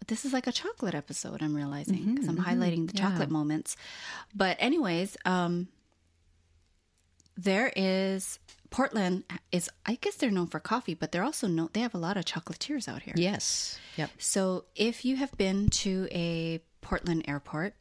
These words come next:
Speaker 1: you have probably seen the Moonstruck store where you can buy a beautiful box of chocolates to take home.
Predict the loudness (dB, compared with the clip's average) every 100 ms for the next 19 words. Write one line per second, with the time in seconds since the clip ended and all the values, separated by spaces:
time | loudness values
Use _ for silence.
0 | _ -20 -20 -4 -2 -2 0 0 0 0
1 | -2 2 2 2 2 0 -2 2 2 2
2 | 0 0 -2 -4 _ -18 -8 -4 -2 -2
3 | -2 0 -2 -6 -20 _ -20 -20 -20 -20
4 | -4 0 0 0 0 2 2 0 0 -4
5 | -8 _ 0 2 4 2 0 -2 0 -2
6 | -2 -6 -4 -4 -4 -6 -6 -6 -6 -6
7 | -6 -8 -8